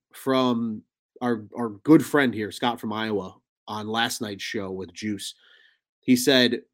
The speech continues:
"Based on the at-bat that Nelson Velasquez took, he's M L B ready." I think he is.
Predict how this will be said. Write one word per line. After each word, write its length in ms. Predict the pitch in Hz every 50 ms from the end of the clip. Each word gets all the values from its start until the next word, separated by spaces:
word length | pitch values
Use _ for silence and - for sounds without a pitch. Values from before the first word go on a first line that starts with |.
| _ _ _ 113
"Based 280 | 101 131 143 151 147 -
on 140 | 180 165 156
the 120 | 151 143
at-bat 340 | 123 107 110 123 127 127 -
that 140 | 127 113 113
Nelson 320 | 117 117 110 - 117 104
Velasquez 540 | 104 107 104 104 104 - - - 98 87 -
took, 340 | - - 120 107 87 - - _ _ _ _ _ _
he's 260 | _ - 127 127 120 131
M 160 | 120 117 113
L 140 | 107 101 92
B 180 | - 107 104
ready." 400 | 90 92 92 90 - 78 78 - _ _ _ _ _ _ _ _ _ _ _ _ _ _ _ -
I 80 | 127
think 160 | 143 226 233 -
he 160 | - 120 143
is. 300 | 143 - - - -